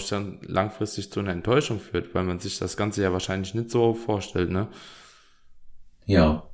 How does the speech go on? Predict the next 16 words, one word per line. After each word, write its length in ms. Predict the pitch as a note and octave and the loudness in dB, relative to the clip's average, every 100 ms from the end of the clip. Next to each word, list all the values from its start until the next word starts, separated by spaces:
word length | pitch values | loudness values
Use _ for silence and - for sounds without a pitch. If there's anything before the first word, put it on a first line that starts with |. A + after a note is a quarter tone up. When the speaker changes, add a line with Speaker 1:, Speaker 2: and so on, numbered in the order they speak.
| - - - - - - - - - - - - | -12 -10 -12 -14 -16 -12 -12 -14 -14 -14 -12 2
Speaker 2:
Ja, 400 | G2+ A#2 - - | 8 8 8 4
das 200 | G2 - | 4 6
denk, 360 | A#2 C3+ - - | 6 6 0 -4
das 160 | G2 | 0
denk 200 | A#2 C3+ | 4 2
ich 160 | A#2+ - | 2 2
eben 160 | A#2 A#2 | 4 6
auch. 320 | A2+ B2+ - | 6 4 2
Und, 480 | F2+ F2 F2 F2 F2 E2+ | 2 6 8 6 4 2
ähm, 920 | F2 F#2 F2+ F2+ G2 G#2 A#2 G#2 - | 2 4 4 2 -2 -4 -2 -2 -2
d-, 120 | G#2 - A#2+ G2+ F2 - | -6 -6 -2 -2 0 4
wird, 320 | G#2+ - - - - | 4 2 -10 -8 -4
gegebenenfalls 840 | F2+ A2 A#2+ A#2+ G#2+ A2 A2 - | 2 8 10 10 10 8 8 6
wird's 240 | A2 - | 4 4
immer 260 | - A2 G#2 | 6 8 8
schlechter, 720 | - G2 G2 - - D#3+ F3 | 8 6 6 6 6 6 6